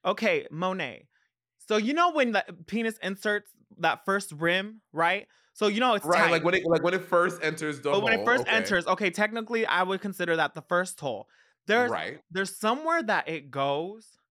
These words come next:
Speaker 1: where it, there's, it's a little tighter hole and it, it punctuates there. And then you're like, "Ah!" And then you're able to sit and take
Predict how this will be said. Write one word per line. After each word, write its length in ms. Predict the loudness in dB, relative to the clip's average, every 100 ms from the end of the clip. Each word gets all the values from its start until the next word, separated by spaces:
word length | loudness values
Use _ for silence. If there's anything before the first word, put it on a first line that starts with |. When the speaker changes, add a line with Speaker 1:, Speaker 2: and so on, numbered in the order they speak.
| _ _ _ -4
Speaker 1:
where 180 | 0
it, 160 | 0 -2 2
there's, 220 | 2 2
it's 200 | -4 -2
a 60 |
little 260 | 0 0 -2
tighter 400 | -4 -2 0 0
hole 540 | 0 2 2 0 -8 _ _ _ _ -8
and 140 | -4
it, 140 | -4 -6
it 160 | -12 -8
punctuates 520 | -8 -6 -4 -4 -4
there. 340 | 2 4 4 0 -8 -6
And 220 | -4 -2
then 280 | 2 2 4
you're 100 | 2
like, 200 | 2 0 -4 _ _ 0
"Ah!" 260 | 4 4 0 _ _ _ _ -18 -2
And 200 | 0 4
then 120 | 2
you're 140 | 2 4
able 240 | 4 4
to 60 | -2
sit 280 | 2 2
and 100 | 0
take 240 | -4 -6